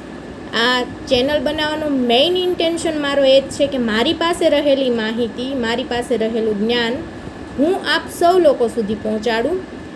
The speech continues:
અને મારી સાથોસાથ આપ સૌની પ્રગતિ થાય અને આપ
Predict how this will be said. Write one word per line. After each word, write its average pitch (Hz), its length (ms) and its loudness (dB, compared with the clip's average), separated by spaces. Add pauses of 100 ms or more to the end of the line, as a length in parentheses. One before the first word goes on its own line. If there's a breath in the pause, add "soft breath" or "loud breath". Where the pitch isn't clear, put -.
અને 294 180 0
મારી 277 380 4
સાથોસાથ 339 560 0 (200)
આપ 262 120 0 (160)
સૌની 381 320 4
પ્રગતિ 277 460 2
થાય 247 320 -2 (340)
અને 277 160 0
આપ 285 300 0